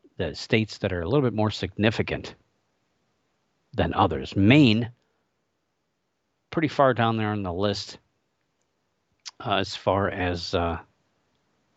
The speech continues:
state population, and they only had eight hundred and twenty-six sightings. Not very many, right? That puts them thirty-fifth on the list. But that also gives them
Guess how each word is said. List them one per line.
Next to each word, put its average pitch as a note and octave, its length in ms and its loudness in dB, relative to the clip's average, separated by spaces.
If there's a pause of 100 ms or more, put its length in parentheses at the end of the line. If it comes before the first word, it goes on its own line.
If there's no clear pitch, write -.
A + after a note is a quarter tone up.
(680)
state - 520 0
population, F#2 720 0 (1200)
and F#2+ 100 -2
they A#2 80 6
only A#2+ 160 4
had G#2 220 2
eight C#3 180 6
hundred B2+ 300 0
and F#2+ 80 -12
twenty-six A2+ 520 0
sightings. F2+ 500 -2
Not B2+ 200 4
very G2 220 2
many, G#2 240 0
right? G#2 260 -2 (1600)
That - 120 -10
puts - 200 -2
them - 140 -6
thirty-fifth D3 640 2
on A2+ 140 2
the E2+ 100 -4
list. - 460 -6 (1300)
But - 120 -4
that C#3+ 240 2 (100)
also C#3+ 340 4
gives F2+ 320 -2
them D#2+ 260 -6